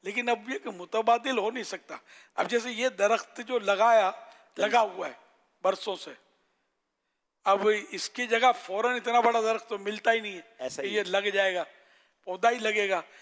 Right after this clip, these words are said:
Speaker 1: تو یوں مطلب یہ کہ اس حساب سے، اے، اندازہ لگا کر کئی درخت، اس کے بدلے کئی پودے لگا لیے جائیں، یہ سمجھ میں آتا ہے، تاکہ اس کی کمی کسی حد تک پوری ہو جائے اور پھر اس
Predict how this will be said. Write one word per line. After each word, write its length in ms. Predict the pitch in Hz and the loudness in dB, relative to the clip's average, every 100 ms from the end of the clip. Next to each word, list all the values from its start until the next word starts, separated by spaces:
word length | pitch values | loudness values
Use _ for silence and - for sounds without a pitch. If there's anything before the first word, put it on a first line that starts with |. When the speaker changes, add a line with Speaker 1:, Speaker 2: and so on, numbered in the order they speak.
| - _ | -20 _
Speaker 1:
تو 80 | 170 | -12
یوں 240 | 185 262 | -6 -4
مطلب 400 | 247 220 - 226 | -2 -6 -2 0
یہ 100 | 226 | 2
کہ 120 | 226 226 | 2 2
اس 220 | 214 220 | 2 -2
حساب 300 | 208 226 220 | 0 4 4
سے، 260 | 233 220 202 - - - _ | 2 0 0 -4 -20 -20 _
اے، 280 | 190 196 185 185 _ _ _ - | -2 -2 -2 -6 _ _ _ -14
اندازہ 400 | 190 190 226 208 | -4 4 4 4
لگا 340 | 196 202 208 | 2 2 2
کر 200 | 208 214 | 2 0
کئی 340 | 190 - 226 240 | -2 0 0 0
درخت، 520 | 180 208 220 - - 214 214 | 0 2 0 -2 -6 -2 -2
اس 120 | 190 | -2
کے 120 | 226 | -4
بدلے 280 | 190 196 208 | -4 -2 -4
کئی 220 | 202 202 | -2 -4
پودے 460 | 196 202 196 196 170 - - - _ | -6 -8 -4 -4 -4 -10 -20 -20 _
لگا 300 | 202 208 208 | -2 2 2
لیے 240 | 175 156 147 | 0 -6 -12
جائیں، 240 | - - _ _ _ _ _ _ 69 _ _ _ _ _ _ - | -14 -16 _ _ _ _ _ _ _ _ _ _ _ _ _ -8
یہ 100 | 196 | -6
سمجھ 260 | 190 180 | -4 -6
میں 120 | 170 | -8
آتا 180 | 151 - | -12 -12
ہے، 80 | - - _ _ _ _ _ _ | -16 -18 _ _ _ _ _ _
تاکہ 240 | 196 196 | -2 0
اس 180 | 220 190 | 0 0
کی 120 | - | -6
کمی 500 | 233 - 190 214 247 233 | -4 0 0 0 -4 -4
کسی 260 | 208 - | -6 -4
حد 80 | 202 | -2
تک 240 | 214 208 - | -2 -4 -6
پوری 260 | 190 208 | -10 -6
ہو 140 | 185 202 | -6 -2
جائے 180 | 202 180 - - - _ | -2 -2 -8 -20 -20 _
اور 160 | 196 | -4
پھر 140 | 196 220 | -4 -6
اس 320 | 233 220 - | -8 -10 -8